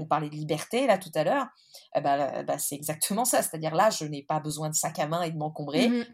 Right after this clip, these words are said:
Speaker 1: Bam, bam, j'ai tout dans les poches intérieures.
Speaker 2: Intérieures,
Speaker 1: Parce que les
Speaker 2: exactement.
Speaker 1: poches extérieures, ça se vole.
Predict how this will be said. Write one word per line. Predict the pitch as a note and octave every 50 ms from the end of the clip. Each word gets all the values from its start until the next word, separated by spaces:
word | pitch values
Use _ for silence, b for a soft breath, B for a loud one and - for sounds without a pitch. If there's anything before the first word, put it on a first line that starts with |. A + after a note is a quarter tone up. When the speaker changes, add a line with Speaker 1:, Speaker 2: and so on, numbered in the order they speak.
| _ -
Speaker 1:
Bam, | - - F#3+ F3
bam, | G3+ G#3+ G#3 G3+
j'ai | E3 E3 D#3 -
tout | B3 A3+
dans | G3+ F3
les | E3 D#3
poches | D#3 D#3 D3+ - - -
intérieures. | F3 F3 E3+ F3 D#3 D#3 E3+ G3 B3+ D4
Speaker 2:
Intérieures, | B3+ A#3+ A#3 B3 A#3 A3+ A3+ A3 A3 A#3
Speaker 1:
Parce | A#3+ A3
que | -
les | -
Speaker 2:
exactement. | A3+ A3 F#3 F3 F3 -
Speaker 1:
poches | F3
extérieures, | F3 - - F#3+ F3+ E3+ F3 F3+ F#3 F3 E3+ E3 -
ça | - - - D#3+
se | D#3 - D#3+ D#3
vole. | D#3 E3+ A3+ D#4+ F#4 D4 F3 D#3